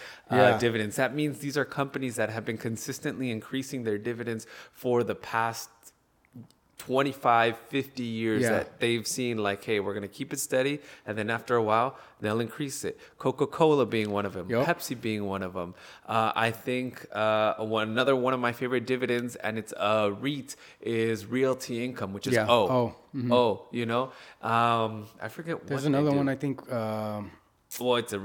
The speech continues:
Speaker 1: is it a reit? Is
Speaker 2: No,
Speaker 1: it an
Speaker 2: it's not a
Speaker 1: E P R?
Speaker 2: reit.
Speaker 1: <laughs>
Speaker 2: Yeah.
Speaker 1: I love E P R because they're, well, so E P R is a reit. That's a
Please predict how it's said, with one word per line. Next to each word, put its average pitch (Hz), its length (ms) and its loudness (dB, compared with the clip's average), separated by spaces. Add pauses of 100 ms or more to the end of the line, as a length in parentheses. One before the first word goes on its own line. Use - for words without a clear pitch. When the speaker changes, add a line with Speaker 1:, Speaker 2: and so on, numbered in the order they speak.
Speaker 1:
is 110 120 -6
it 101 60 -2
a 98 40 -2
reit? 135 240 -4 (300)
Is 139 80 0
Speaker 2:
No, 131 80 4
Speaker 1:
it - 20 2
an 120 60 2
Speaker 2:
it's 120 120 -4
not 131 140 2
a 123 40 0
Speaker 1:
E 120 40 2
P 113 80 4
R? 117 260 0 (260)
Speaker 2:
reit. 143 120 -4
Speaker 1:
<laughs> - 0 -
Speaker 2:
Yeah. 110 240 -6
Speaker 1:
I 123 160 4
love 127 340 2
E 135 100 0
P 135 200 -4
R 139 160 4
because 117 540 -2 (320)
they're, 123 760 6
well, 120 240 6
so 117 220 0
E 135 120 2
P 147 180 0
R 135 160 4
is 113 220 0
a 117 100 2
reit. 113 440 -4
That's 101 260 -2
a 104 280 -4